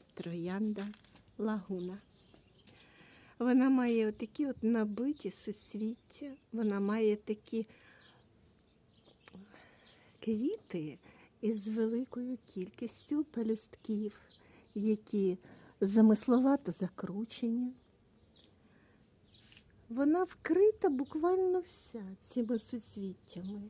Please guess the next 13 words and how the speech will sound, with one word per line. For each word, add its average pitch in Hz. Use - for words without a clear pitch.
І 220
дуже-дуже-дуже 254
ароматна. 214
Тут 226
дуже 240
сильний 359
запах. 208
Я 247
зараз 233
хожу 214
в -
тіні 254
під 233